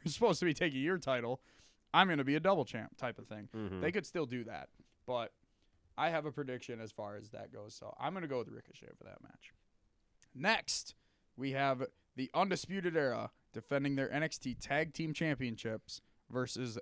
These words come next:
Speaker 1: the War Raiders. War. War. Connor,
Speaker 2: Oh.
Speaker 1: who's gonna win this match?
Speaker 2: Oh, man, again, who do you
Speaker 1: I know.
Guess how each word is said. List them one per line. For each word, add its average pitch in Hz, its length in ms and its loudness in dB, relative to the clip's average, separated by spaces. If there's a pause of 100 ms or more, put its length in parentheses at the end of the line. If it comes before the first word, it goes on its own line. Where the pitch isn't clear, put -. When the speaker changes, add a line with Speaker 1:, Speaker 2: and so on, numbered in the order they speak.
Speaker 1:
the 120 280 0
War 143 540 2
Raiders. 104 840 -8 (300)
War. 180 340 -6 (580)
War. - 100 -20 (440)
Connor, 165 340 8
Speaker 2:
Oh. - 40 -20
Speaker 1:
who's 160 180 -2
gonna 151 140 -2
win 139 160 -2
this 127 180 -6
match? - 360 -16
Speaker 2:
Oh, 82 200 -8
man, 78 640 -6
again, 78 640 -6 (120)
who 95 160 -8
do 101 80 -8
you 78 400 -6 (680)
Speaker 1:
I 135 100 -10 (160)
know. 156 180 -4